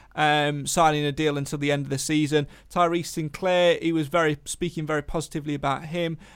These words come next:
Uh, a few others as well, talking about, um, uh, Rowling and, and Faz Rawson as well, and the differences between those two.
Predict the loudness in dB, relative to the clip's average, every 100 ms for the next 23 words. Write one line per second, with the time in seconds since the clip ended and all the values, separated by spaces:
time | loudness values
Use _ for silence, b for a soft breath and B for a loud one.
0 | B 0 0 0 0 0 -4 -2 2 2
1 | 0 -4 -2 -2 0 0 0 -2 -2 -6
2 | -10 B B -4 -2 4 4 4 2 0
3 | -2 -4 0 2 2 2 0 2 0 -4
4 | -4 0 0 -2 -4 -4 -6 -8 -6 -6
5 | -10 -14 -10 -6 -4 -4 -4 -4 -6 -2
6 | -2